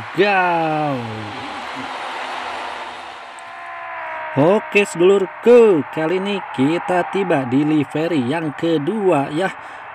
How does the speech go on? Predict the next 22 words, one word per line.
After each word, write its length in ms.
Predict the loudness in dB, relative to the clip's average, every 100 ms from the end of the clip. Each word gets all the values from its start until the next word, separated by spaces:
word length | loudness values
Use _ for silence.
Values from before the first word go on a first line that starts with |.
| -4
Dan 320 | 0 0 2
dari 240 | 2 2
kabinnya 400 | 2 0 2 2
ini 240 | 0 -2 -2
sudah 400 | 0 0 -2 -2
pasti 480 | -2 -2 0 0 0 -2
Arjuna 800 | 2 2 2 0 0 2 -2 -2
X 240 | -2 -2 -6 -4
H 320 | 0 2 0 -2
D. 320 | 2 4 2 -2 -12 -18 -20 -6
Wah, 160 | -2 0 -2
kita 240 | -2 -2
langsung 320 | -2 -2 -2 -2
keluar 560 | -2 -2 0 0 -2 -4
saja. 640 | -6 -6 -2 -2 -2 -6 -8 -10 -10 -12 -12 -12 -12 -12 -4 0
Nah, 240 | 0 0
seperti 720 | -2 0 0 2 0 2 0
ini, 160 | 0 -2
ini 80 | -4
penampakan 560 | -4 -4 -2 -2 0
dari 240 | 2 0 -2
sisi 320 | -2 0